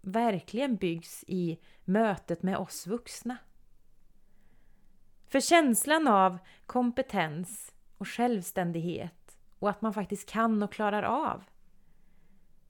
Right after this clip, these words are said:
lyfts ju fram väldigt mycket i den respons som vi vuxna ger barnen. När vi har fokus på att se det sätt som de prövar och gör och lyfter fram just det här att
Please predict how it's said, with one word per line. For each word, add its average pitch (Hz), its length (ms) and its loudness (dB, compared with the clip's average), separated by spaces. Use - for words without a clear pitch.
lyfts 226 520 0
ju 285 60 2
fram 285 460 2
väldigt 233 500 2
mycket - 400 -4
i 190 120 0
den 175 240 0
respons 196 680 0
som 170 160 -2
vi 175 140 -2
vuxna 220 560 -6
ger 196 340 -4
barnen. 214 580 -6
När 220 120 4
vi 220 80 6
har 214 80 6
fokus 233 600 0
på 202 240 2
att 202 140 0
se 202 460 0
det 208 200 2
sätt 208 280 0
som 202 200 2
de 220 220 2
prövar 190 640 2
och 190 80 2
gör 202 560 0
och 202 120 2
lyfter 214 260 -2
fram 247 420 2
just 190 260 -2
det 190 60 -2
här 165 220 -2
att - 280 -8